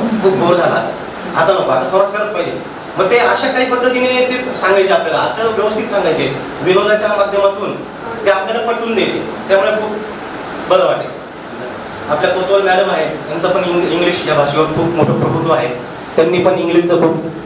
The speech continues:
अ, ज्ञान आपल्याला दिलेलं आहे. तर मॅडमचं पण पुन्हा धन्यवाद की आमच्यासारखे विद्यार्थी आज इंग्लिश कॉन्फिडेंटली बोलू शकता,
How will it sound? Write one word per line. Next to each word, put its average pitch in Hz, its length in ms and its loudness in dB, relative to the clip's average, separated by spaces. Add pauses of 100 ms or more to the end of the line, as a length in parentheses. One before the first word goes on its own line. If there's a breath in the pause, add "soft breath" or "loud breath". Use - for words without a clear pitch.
अ, 139 60 2 (100)
ज्ञान 147 180 2
आपल्याला 147 300 0
दिलेलं 156 240 4
आहे. - 420 -2 (260)
तर 143 60 2
मॅडमचं 165 360 2
पण 190 120 2
पुन्हा 185 540 2
धन्यवाद 180 340 4 (440)
की 151 60 2
आमच्यासारखे 208 460 2
विद्यार्थी 214 340 4
आज 202 140 4
इंग्लिश 214 300 2
कॉन्फिडेंटली 202 400 0
बोलू 208 220 4
शकता, 190 440 2